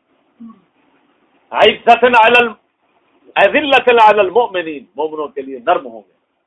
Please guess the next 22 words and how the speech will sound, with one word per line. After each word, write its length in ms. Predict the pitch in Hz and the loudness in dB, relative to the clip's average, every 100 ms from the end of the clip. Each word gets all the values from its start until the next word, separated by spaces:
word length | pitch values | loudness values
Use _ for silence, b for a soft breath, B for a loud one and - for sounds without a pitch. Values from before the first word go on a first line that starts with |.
| _ _ _ - | _ _ _ -14
عزت 480 | 113 127 104 123 127 | -12 -12 -12 -12 -10
علی 80 | |
الکافرین، 760 | 117 117 107 120 120 - 123 139 | -8 -8 -8 -8 -8 -10 -16 -14
کافروں 400 | 123 123 - 123 | -10 -10 -8 -12
کے 140 | 117 127 | -14 -16
لیے 200 | 135 147 | -12 -12
سخت 480 | _ - 269 - | _ -2 -2 -2
ہوں 200 | 165 123 | -12 -12
گے۔ 180 | 104 98 | -12 -10
یہ 60 | 135 | -6
نہ 80 | 180 196 | -6 -6
کہ 60 | |
ہر 200 | 156 156 | -4 -4
کسی 360 | 156 143 127 139 | -4 -8 -14 -14
کو 180 | 127 123 - | -10 -10 -6
ساری 180 | 139 131 | -8 -8
حکومت 500 | 113 113 123 117 117 | -10 -12 -14 -20 -16
راضی 340 | 110 107 101 - | -14 -14 -16 -20
سے 60 | 101 | -20
خوش 140 | 95 92 98 | -20 -20 -18
لا 120 | 117 | -18
سکے۔ 260 | - - | -18 -20